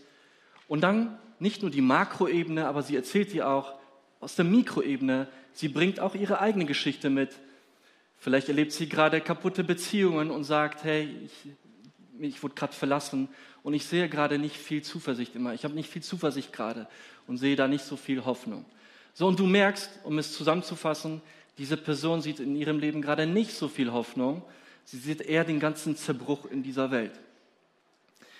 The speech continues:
Deine Antwort oder deine Reaktion auf das, was sie sagt, wird davon abhängen, was du siehst,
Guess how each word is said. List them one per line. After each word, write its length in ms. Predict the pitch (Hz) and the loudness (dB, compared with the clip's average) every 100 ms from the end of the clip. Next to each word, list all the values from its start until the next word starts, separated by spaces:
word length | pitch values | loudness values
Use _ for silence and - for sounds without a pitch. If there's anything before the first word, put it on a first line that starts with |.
| - - - - _ _ _ _ _ _ _ _ _ _ _ | -20 -20 -20 -20 _ _ _ _ _ _ _ _ _ _ _
Deine 240 | 156 180 | 6 6
Antwort 420 | 180 254 247 175 165 | 6 6 6 4 4
oder 140 | 180 | 4
deine 260 | 185 185 175 | 6 4 4
Reaktion 520 | 175 - 220 202 165 - - - _ _ _ _ _ _ _ _ | 2 2 4 4 0 -8 -20 -20 _ _ _ _ _ _ _ _
auf 180 | 160 - | -2 4
das, 240 | 190 190 | 2 4
was 160 | 156 - | -2 -2
sie 80 | 156 | 0
sagt, 480 | 151 175 151 - | 4 4 4 -2
wird 140 | 151 156 | -2 0
davon 240 | 165 160 | 0 2
abhängen, 320 | 160 180 180 | 0 0 0
was 200 | 170 175 - | 2 0 -2
du 120 | 185 | 0
siehst, 460 | 170 254 - - | 6 6 4 -8